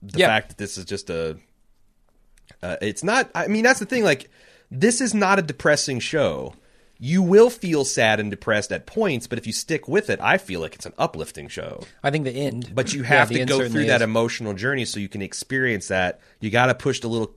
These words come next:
Speaker 1: you gotta push the little girl down the well
Speaker 2: Yeah.
Speaker 1: so you can come home.
Speaker 2: This is not an easy show to
Speaker 1: It's
Speaker 2: watch.
Speaker 1: not an easy show
Speaker 2: No.
Speaker 1: to watch.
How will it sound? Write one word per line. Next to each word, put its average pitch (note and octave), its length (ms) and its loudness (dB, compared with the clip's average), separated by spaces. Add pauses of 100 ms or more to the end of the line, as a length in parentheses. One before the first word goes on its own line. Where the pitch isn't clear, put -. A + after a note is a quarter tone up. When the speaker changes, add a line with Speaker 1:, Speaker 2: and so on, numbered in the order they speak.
Speaker 1:
you G2 100 -12
gotta A#2+ 200 0
push B2+ 220 -8
the B2 80 -10
little A2+ 160 -4
girl A2+ 200 -2
down G#2+ 220 -2
the F#2 80 -4
well F#2+ 560 0 (220)
Speaker 2:
Yeah. A#2+ 140 -2
Speaker 1:
so A2+ 60 -2
you A2+ 100 -2
can G2 140 -8
come F#2 220 -4
home. G#2+ 440 -6
Speaker 2:
This E3+ 120 -4
is E3+ 60 -2
not E3+ 160 4
an A#2+ 100 -2
easy B2+ 400 -4
show F#2+ 220 -8
to A#2 80 -2
Speaker 1:
It's A#2 160 -4
Speaker 2:
watch. B2 160 -4
Speaker 1:
not B2+ 260 4
an A2+ 80 2
easy F#2+ 240 -4
show G#2+ 140 -6
Speaker 2:
No. D2 80 -8
Speaker 1:
to E2+ 60 -10
watch. - 500 -12